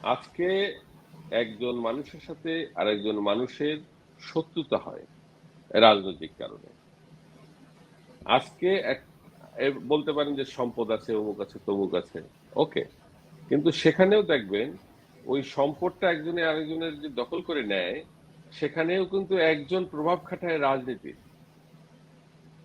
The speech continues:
তো সামাজিকভাবে যেখানেই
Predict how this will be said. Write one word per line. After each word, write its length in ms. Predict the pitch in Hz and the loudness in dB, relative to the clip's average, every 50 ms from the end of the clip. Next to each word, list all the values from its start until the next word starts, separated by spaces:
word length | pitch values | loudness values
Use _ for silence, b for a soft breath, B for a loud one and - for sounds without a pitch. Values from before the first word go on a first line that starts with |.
| - - - - - - _ - | -20 -20 -20 -20 -20 -20 _ -4
তো 420 | 160 170 175 165 165 170 175 - - - - _ _ - - - - - | 0 0 2 2 2 0 0 -6 -12 -20 -20 _ _ -20 -20 -20 -20 -18
সামাজিকভাবে 840 | - - 143 147 165 170 156 185 196 185 165 180 185 175 196 196 190 | -8 -4 0 0 0 0 0 0 -4 -2 0 -2 0 2 2 0 0
যেখানেই 640 | 147 151 160 156 180 185 185 196 202 202 196 - - | 0 -2 -6 -4 -4 -2 0 0 0 0 -2 -8 -14